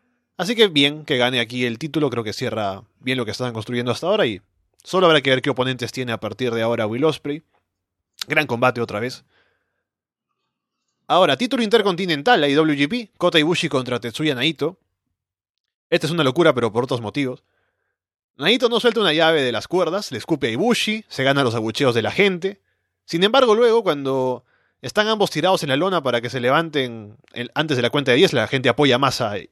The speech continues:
a Naito que a Ibushi. Naito aplica un German suplex en el filo del ring. Y no sé si la idea con este suplex era lanzar a Ibushi sobre el mismo filo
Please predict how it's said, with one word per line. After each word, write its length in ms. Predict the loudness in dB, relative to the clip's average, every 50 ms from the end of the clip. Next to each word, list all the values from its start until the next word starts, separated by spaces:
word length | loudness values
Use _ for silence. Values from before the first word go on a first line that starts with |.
| _ _ _ -12
a 100 | -10 -4
Naito 340 | 0 0 0 0 0 0
que 80 | 0 0
a 20 |
Ibushi. 320 | 0 0 0 -2 -4 -8 -14 _ _ _ _ _ _ _ _ _ _ _ _ _ _ _ _ _ _ _
Naito 340 | -6 -2 0 0 2 2 2
aplica 300 | 2 2 -2 0 2 2
un 100 | 4 4
German 280 | 2 2 2 0 -2
suplex 360 | 0 0 -2 -2 -2 -2 -2 -2
en 80 | -4
el 100 | -4 -2
filo 200 | 0 2 4 4
del 120 | 4 4 2
ring. 280 | 0 -2 -4 -6 -12 -20 _ _ _ _ _ _ _ _ _ _ _ _ _ _ _ _ _ _ _ -10
Y 100 | -6 -2
no 120 | 0 0
sé 100 | 0 2
si 100 | 2 2
la 80 | 2 4
idea 440 | 4 4 6 6 4 4 2 -2 _ _ _
con 140 | -8 -8 -6
este 180 | -6 -4 -6
suplex 340 | -4 -6 -6 -6 -6 -4 -2
era 280 | 0 2 2 0 -2 -6 _ _ _ _ _ -12
lanzar 400 | -6 -4 -4 -2 0 2 2 4
a 100 | 4 4
Ibushi 540 | 2 2 2 0 -2 -2 -4 -6 -6 -8 -12 _ _ _ _ _ _ _
sobre 240 | 2 4 6 6
el 100 | 4 4
mismo 280 | 2 -2 -2 -2 -4 -2
filo 360 | -2 -2 -2 -2 -4 -6 -10